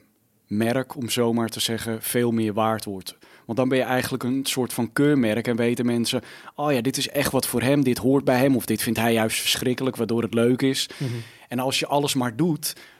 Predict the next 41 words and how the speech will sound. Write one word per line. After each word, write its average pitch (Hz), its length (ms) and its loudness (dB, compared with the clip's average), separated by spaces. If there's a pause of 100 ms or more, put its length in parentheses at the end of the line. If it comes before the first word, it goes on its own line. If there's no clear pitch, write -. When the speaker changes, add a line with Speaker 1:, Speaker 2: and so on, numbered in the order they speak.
Speaker 1:
dan 151 220 0
ben 120 160 2
je, 120 320 -2
naar 123 200 0
mijn 123 240 2
idee, 127 300 2
juist 127 460 2
inwisselbaar. 139 800 0
Want 120 160 -4
wat 131 120 2
Speaker 2:
Ja. 139 120 0
Speaker 1:
maakt 135 120 0
het 139 100 -4
dan 139 140 2
uit 135 160 0
of 110 100 -8
jij 127 200 4
het 156 100 0
doet 160 200 -6
of 147 80 -10
dat 147 160 -2
het 143 240 -10
Pietje 180 320 -2
het 113 100 0
doet? 104 360 -10
Speaker 2:
Nou, 160 200 -4
en 127 140 -8
ik 135 120 -8
denk 127 180 -4
dat 127 120 -4
die 135 120 -6
inwisselbaarheid, 110 960 -6
dat 113 160 -8
zie 143 140 0
je 233 120 4
ook. - 260 -6
Want - 140 -18
je 131 60 -6
ziet - 200 -6
de - 80 -6
generaties 131 840 -4